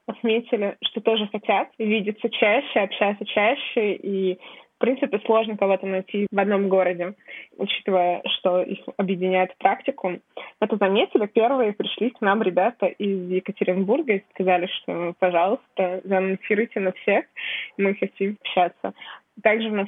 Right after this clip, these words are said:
есть кейс, где ребята из Ростова решили объединиться, встретиться.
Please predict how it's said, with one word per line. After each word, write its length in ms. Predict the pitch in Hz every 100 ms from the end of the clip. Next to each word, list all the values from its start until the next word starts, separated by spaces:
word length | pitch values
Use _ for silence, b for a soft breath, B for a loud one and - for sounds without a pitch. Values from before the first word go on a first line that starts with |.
| -
есть 240 | 202 196 -
кейс, 300 | - 208 240 - -
где 360 | 196 190 190
ребята 540 | 185 175 185 226 233 196
из 280 | - 196 180
Ростова 460 | 185 - 196 196 185
решили 320 | 185 - 185
объединиться, 640 | 180 180 185 190 196 -
встретиться. 600 | - 190 269 269 -